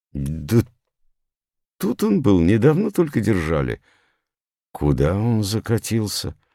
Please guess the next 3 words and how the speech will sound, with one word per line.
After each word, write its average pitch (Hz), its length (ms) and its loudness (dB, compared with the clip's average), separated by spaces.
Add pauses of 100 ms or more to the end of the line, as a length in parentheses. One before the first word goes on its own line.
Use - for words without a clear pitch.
(200)
Неужто 76 920 0
портсигар 92 1040 0
зашили? 73 840 0